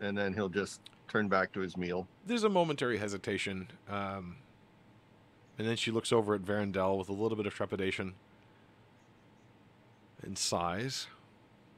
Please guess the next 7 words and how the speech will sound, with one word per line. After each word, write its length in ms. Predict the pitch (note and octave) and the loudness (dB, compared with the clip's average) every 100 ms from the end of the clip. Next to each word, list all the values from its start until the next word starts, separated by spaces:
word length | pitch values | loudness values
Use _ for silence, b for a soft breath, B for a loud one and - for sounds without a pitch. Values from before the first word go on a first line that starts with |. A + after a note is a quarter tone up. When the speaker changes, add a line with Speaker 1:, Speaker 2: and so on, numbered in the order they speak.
| - - - - - - - - - - - - - - - - - - - - - - - - - - | -20 -20 -20 -20 -20 -20 -20 -20 -20 -20 -20 -20 -20 -20 -20 -20 -20 -20 -20 -20 -20 -20 -20 -20 -20 -4
Speaker 2:
"Captain? 400 | G2+ G2 G3+ G#3 - - - - - - - - - - - - | -2 2 2 0 -12 -20 -20 -20 -20 -20 -20 -20 -20 -20 -20 -12
Melora? 480 | G#2 G2 E2+ F#2 F3 - - - - - - - - - - - - - - - - - - - - - - - - | -4 -2 0 0 -4 -6 -20 -20 -20 -20 -20 -20 -20 -20 -20 -20 -20 -20 -20 -20 -20 -20 -20 -20 -20 -20 -20 -20 -12
You 140 | - E3+ | 0 2
know 80 | E3+ | 4
my 140 | C#3 | 4
father, 380 | - A2 E2+ E2 | 4 2 2 -4
right?" 300 | F#2+ C#3 | -8 -8